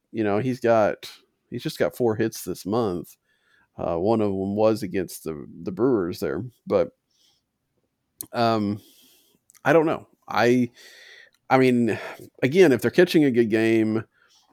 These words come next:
the offense is probably good enough to, to carry all this. Um, but if, boy, it'd be nice to not feel like,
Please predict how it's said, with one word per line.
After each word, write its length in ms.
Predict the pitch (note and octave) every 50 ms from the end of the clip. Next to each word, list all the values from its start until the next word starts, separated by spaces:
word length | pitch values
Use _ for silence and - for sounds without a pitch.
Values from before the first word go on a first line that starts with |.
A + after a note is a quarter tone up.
| _ _ _ _ _
the 160 | - A2+ A2 A2
offense 320 | A#2 - - A#2 G#2 -
is 100 | G#2 -
probably 340 | - A#2 A2+ G2+ G2 G#2+ G#2
good 140 | G2+ F#2+ F#2
enough 240 | G2 G2 G2 F#2+ -
to, 120 | - F2 - _ _ _ _
to 80 | - -
carry 320 | - - C#3 C#3+ C#3 G#2+ F2
all 180 | D#2+ D2+ C#2+
this. 500 | - B1+ A#1 A#1+ B1+ E2 - - - - _ _ _ _ _ _ _ _ _ _ _ -
Um, 640 | - F#2+ G2 F#2 F2+ F#2 F#2+ F2+ F#2 F#2 F2+ F#2 F2+ _ _ - - - _ _ _ _ - - _ _ _ -
but 180 | - A#2 -
if, 220 | F2+ - - - -
boy, 200 | - B2 A#2+ G2+
it'd 120 | F#2+ G2
be 140 | F#2 A#2+ A#2+
nice 260 | A2 A2 A2+ A2+ -
to 320 | - - F#2+ F2 E2+ F#2 - _ - -
not 440 | A#2 A2+ A2 A2+ A2+ G#2 - -
feel 240 | - - A2+ G#2 G2
like, 560 | F#2+ F#2+ F#2 F#2 F2+ F2+ F2+ - - - _